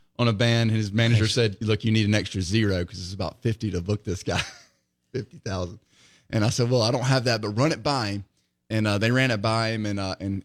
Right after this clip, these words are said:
Speaker 1: and he said, he got back with me within a few days and said, "Look, Jameson's excited about doing this. He wants to give back. He wants to help the sportsmen. He's excited about the Hunter's
Speaker 2: That's
Speaker 1: Harvest,
Speaker 2: awesome.
Speaker 1: and he wants to come do this concert for pretty much cost."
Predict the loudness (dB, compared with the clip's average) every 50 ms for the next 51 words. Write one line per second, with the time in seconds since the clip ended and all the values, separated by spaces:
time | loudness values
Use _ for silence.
0 | _ -6 -6 -2 0 0 0 0 0 0 2 2 2 0 -2 -4 -4 -2 -2 0
1 | 2 2 0 2 2 2 0 2 2 0 0 2 2 2 2 2 2 0 0 0
2 | 0 0 2 2 0 0 -2 -2 -4 -2 -2 -2 -2 -4 -4 -4 -2 0 0 0
3 | 0 -2 -4 -6 -6 -6 -6 -4 -4 -2 -4 -4 -6 -8 -8 -6 -4 -4 -2 -2
4 | -2 -2 -4 -4 -2 -2 -2 -2 -2 -4 -6 -8 -4 -2 -2 -2 -2 0 0 0
5 | 0 -2 -2 -2 -2 -2 -4 -4 -6 -4 -2 -2 -2 -2 -6 -12 _ _ _ _
6 | -6 -6 -4 0 2 2 2 2 2 2 0 2 2 0 0 -2 -2 -4 -4 -2
7 | 0 2 2 2 2 0 -2 -4 -4 0 0 0 2 0 0 0 2 4 4 4
8 | 4 2 0 -2 -4 -8 -12 -12 _ 0 2 4 4 4 4 2 0 -2 -2 0
9 | 0 0 0 -2 -2 -2 -4 -4 -2 -2 -2 -2 0 -2 -4 -4 -6 -2 0 2
10 | 4 4 2 0 -2 -6 -8 -6 -4 -4 -4 -6 -10 -16